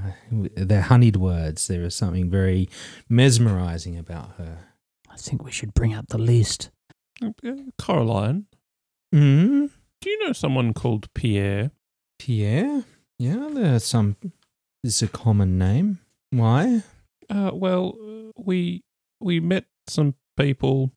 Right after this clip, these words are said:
Speaker 3: uh, who suggested some names of people we should, uh, perhaps, um, seek out, speak to when we arrived in town. And your name was mentioned among them, presumably because you work here, uh, and so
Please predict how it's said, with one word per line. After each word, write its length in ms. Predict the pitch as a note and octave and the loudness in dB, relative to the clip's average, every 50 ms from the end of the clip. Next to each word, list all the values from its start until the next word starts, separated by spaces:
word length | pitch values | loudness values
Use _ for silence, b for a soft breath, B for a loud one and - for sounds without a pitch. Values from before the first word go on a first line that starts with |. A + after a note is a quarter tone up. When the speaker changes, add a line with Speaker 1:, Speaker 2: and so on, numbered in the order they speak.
| - | -6
Speaker 3:
uh, 320 | C3+ B2+ B2+ B2+ C3 C3+ C3 | -4 -2 0 0 0 0 0
who 140 | C3+ D3 C3 | 2 2 0
suggested 560 | - - C3 - C#3+ C#3 B2+ - - A2+ A#2 | 0 -2 -2 0 0 0 0 -2 -6 -8 -4
some 200 | - A#2 A#2+ A#2 | 0 2 2 4
names 340 | A2+ A2 A2+ A2+ A2 G#2+ A2 | 4 4 4 2 2 0 -2
of 140 | G#2 - | -4 -6
people 360 | - - G#2+ G#2 - G#2+ G#2 G2+ | -4 -6 -6 -4 -4 -4 -4 -2
we 120 | G#2 G#2 | -2 -2
should, 400 | G2+ - - A2 G#2 G#2 G#2 A2 _ _ - | -4 -4 -2 -2 -2 -2 -4 -6 _ _ -18
uh, 420 | - A2 A2 A#2 A#2+ C3 C3+ - - - - | -14 -14 -12 -10 -8 -8 -8 -10 -10 -6 -4
perhaps, 600 | C3 B2+ - - - - - - - - - _ _ _ - - - - | -4 -4 -4 -6 -8 -6 -8 -10 -10 -10 -10 _ _ _ -20 -20 -16 -14
um, 600 | - - G#2+ - - - - - - - - - _ _ _ - | -12 -10 -10 -10 -10 -10 -12 -12 -12 -12 -14 -18 _ _ _ -12
seek 320 | - - D3 C#3+ - - | -6 -2 -2 -2 0 0
out, 220 | C#3+ D3 D3+ - - - - - | 0 0 0 -2 -6 -12 -18 -14
speak 340 | C#3+ - - - D3 D3 - | -12 -8 -2 -2 -2 -2 -2
to 260 | - - - D#3 D3+ | -4 -2 -2 0 0
when 400 | D3+ - A2+ B2+ B2+ C3 C3 C3 | -2 -2 -2 2 4 4 6 6
we 100 | C3 B2+ | 6 6
arrived 400 | B2+ A#2+ A#2+ A#2+ A#2 A#2 A2 - | 4 6 6 6 6 6 4 4
in 120 | A2+ G#2+ G#2 | 2 0 0
town. 400 | - - A#2 A2+ G#2+ G#2 G#2+ A2+ | 0 0 2 2 2 2 0 0
And 240 | A2 G#2+ A2 A#2 B B B B B B | 0 0 0 0 B B B B B B
your 160 | - D3+ A3 | 2 4 4
name 220 | C4 F4 D#4 D4 C4+ | 4 4 2 2 2
was 140 | A3+ - - | 2 2 2
mentioned 300 | E3 D#3+ - - C#3 C3 | 2 2 2 2 4 4
among 220 | B2 C3 C#3 C#3 | 6 6 6 6
them, 140 | B2+ A2 A2 | 4 4 4
presumably 520 | - A#2+ A#2 D#3 F#3+ A3 G3 D3+ D3 A#2 | 2 2 2 2 2 2 2 2 0 0
because 320 | A2 A#2+ A2 - B2+ G#2 A2+ | 0 0 0 0 0 0 0
you 80 | G#2+ | 0
work 240 | G#2 G#2+ G#2 G2+ - | 2 2 2 2 0
here, 380 | - - G#2+ G2 G2+ G#2 G#2+ - _ _ - | -2 -2 0 0 0 -2 -4 -6 _ _ -2
uh, 300 | A2 G2+ F#2+ F#2+ G2+ A2 | -2 0 0 -2 -4 -4
and 180 | - A2 F#2+ - | -4 -6 -6 -6
so 380 | - - G#2 G2 G2 F#2+ G2 | -4 -2 0 0 2 0 -2